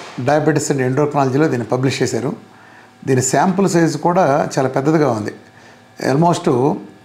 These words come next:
లక్షా పదమూడు వేల నలభై మూడు మంది individuals మీద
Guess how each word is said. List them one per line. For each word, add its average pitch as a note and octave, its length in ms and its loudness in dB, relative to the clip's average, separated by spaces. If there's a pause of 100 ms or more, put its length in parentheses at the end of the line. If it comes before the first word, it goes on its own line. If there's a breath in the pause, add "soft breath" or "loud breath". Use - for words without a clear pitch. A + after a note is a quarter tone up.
(560 loud breath)
లక్షా F#3 280 0 (120)
పదమూడు E3+ 440 2
వేల D#3+ 220 4 (100)
నలభై D3 300 2
మూడు C#3+ 180 2
మంది C3+ 220 2
individuals D#3+ 500 2 (460)
మీద D#3 100 2